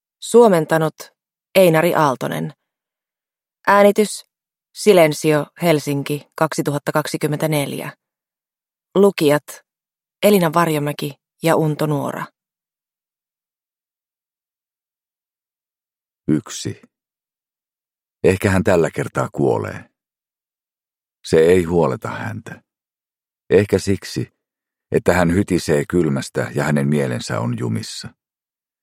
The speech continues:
Speaker 2: Kun ajatukset alkavat soljua, ne ovat läpikuultavia, lilluvia meduusoja.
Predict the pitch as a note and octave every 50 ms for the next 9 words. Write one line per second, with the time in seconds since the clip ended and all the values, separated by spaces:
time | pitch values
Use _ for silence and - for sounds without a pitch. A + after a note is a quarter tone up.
0 | _ _ _ _ _ _ _ _ _ _ _ _ - - F#2 F#2+ F#2+ F#2+ A2 A#2
1 | A2 G#2 G#2 - - G2+ - E2+ E2+ F2+ - F2 D2 E2+ - - - - G2 F2+
2 | F2 E2+ D2 C2+ C2 B1 B1 A#1+ - - _ _ _ _ _ _ _ _ _ _
3 | _ - - E2+ E2 D#2 D2 D2+ D2+ - - - - - - - E2+ F#2+ - F2+
4 | D#2+ - - D2+ D2 C#2+ C2 C2 C2+ C2 A#1+ A#1+ C2 B1+ B1+ - - _ _ _
5 | _ - E2+ F2 F2+ D#2 D2+ C#2 B1 A1+ C2 C2 B1 A#1 B1 C#2 C#2+ C#2 B1 A#1
6 | A1 G#1 G#1 - - G1+ G1+ A1+ A#1 -